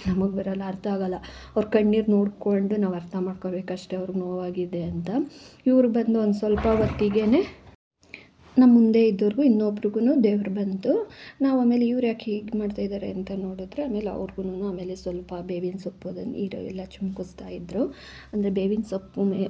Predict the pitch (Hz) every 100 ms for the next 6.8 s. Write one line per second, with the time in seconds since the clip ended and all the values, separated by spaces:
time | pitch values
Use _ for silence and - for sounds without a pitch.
0 | 208 196 202 190 185 196 202 202 180 175
1 | 175 202 247 185 190 180 175 - - 196
2 | 180 190 180 180 180 170 170 170 170 165
3 | 175 180 170 165 165 170 165 170 170 170
4 | 170 170 170 175 320 - - - - -
5 | 202 196 196 196 190 190 190 185 180 185
6 | 190 196 185 - 175 175 170 190